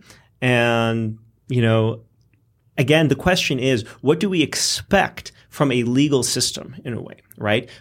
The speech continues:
Precedent, as you've just suggested, is one important element of the rule of law. It is one important element of the legal system. But in my view, which shared by, intuitively anyway, but I think many Americans,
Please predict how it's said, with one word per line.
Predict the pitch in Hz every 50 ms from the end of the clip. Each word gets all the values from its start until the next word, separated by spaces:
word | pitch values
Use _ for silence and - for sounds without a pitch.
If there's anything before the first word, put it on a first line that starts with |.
| _ _
Precedent, | - 160 190 226 - - 165 131 117 123 123 - - - _ _ _ _ -
as | 123 110 123
you've | 120 107
just | 117 113 113
suggested, | - 123 110 110 110 110 - - - - - - _ - _ _ - -
is | 214 214 185 160
one | 156 160 170 170
important | 165 156 135 - 143 139 - - 98 104 - - - _ _ _ _ _ _ -
element | 160 175 196 180 135 - - - - - _ _
of | 139 135 131 123 113 -
the | - 113
rule | 110 113 113 110
of | 104 104
law. | 104 82 - -
It | 120
is | 113 107 123
one | 135 131
important | 127 131 120 107 107 - - _ -
element | 143 156 156 123 110 110
of | 113 113
the | 113 107
legal | - 110 104 110
system. | - - - - - - 120 113 127 135 - -
But | 131 135 139
in | 139 135
my | 131 131 135 139 139 139
view, | 131 120 120 92 107 120 - 180 147 143 190 233 254 - - - - _ _ _ _ _
which | 104 110 110
shared | - - - 135 143 147 139
by, | 143 131 123 120
intuitively | 117 110 - 110 107 - - 392 370 - 92 92 92 -
anyway, | - 110 92 - 90 87
but | - 101 107
I | 110
think | 110 131 110 110
many | 110 110 113 127 139 165 190 180
Americans, | 139 113 113 120 131 147 - - - - - 107 -